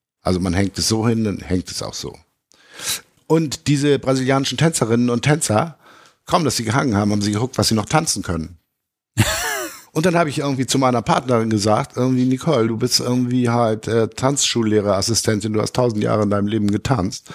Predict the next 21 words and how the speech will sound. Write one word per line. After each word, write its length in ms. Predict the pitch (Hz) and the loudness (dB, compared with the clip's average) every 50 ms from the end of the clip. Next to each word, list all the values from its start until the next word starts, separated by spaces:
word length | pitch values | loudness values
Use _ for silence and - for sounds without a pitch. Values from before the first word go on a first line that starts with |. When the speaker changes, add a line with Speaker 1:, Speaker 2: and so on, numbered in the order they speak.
| - - _ | -20 -20 _
Speaker 1:
Sieh 120 | - - | -4 0
mal 140 | - 175 - | 0 0 0
zu, 120 | - 143 | 0 0
dass 120 | 113 90 - | 0 2 2
du 60 | 90 | 0
deinen 140 | 87 - - | -2 0 0
Arsch 220 | - - - - | -2 -2 -2 -4
bewegst. 460 | - 87 80 85 82 82 85 - - _ _ _ _ _ _ _ _ _ _ _ | -6 -6 -6 -4 -4 -4 -6 -10 -14 _ _ _ _ _ _ _ _ _ _ _
Weil 120 | - 98 | -2 -2
dieses 180 | 98 98 101 95 | 0 0 0 0
schlappe 280 | - - 107 - - | 0 0 0 0 -2
Rumhängen 440 | 101 92 101 117 131 131 131 143 - | -2 0 0 0 0 0 0 -2 -2
ist 160 | 143 - - | -2 -4 -4
Kacke. 320 | - - - - - 82 78 | -4 -4 -4 -4 -4 -4 -4
Du 520 | 78 87 92 _ _ _ _ _ _ _ | -4 -8 -14 _ _ _ _ _ _ _
bist 120 | - - 110 | -4 0 0
doch 80 | 104 | 0
kein 160 | - 107 101 | 0 0 -2
toter 240 | - 117 120 - 110 | 0 -2 0 0 -2
Fisch." 380 | - - 107 87 - - - - _ _ _ _ _ _ _ - - - _ _ _ _ _ _ _ | -2 -2 -4 -4 -4 -6 -10 -14 _ _ _ _ _ _ _ -20 -20 -20 _ _ _ _ _ _ _
Und 920 | - 147 151 151 151 151 151 156 156 151 135 - - - - - - - | -2 0 2 2 2 2 0 0 -2 -4 -6 -4 -6 -6 -6 -6 -10 -12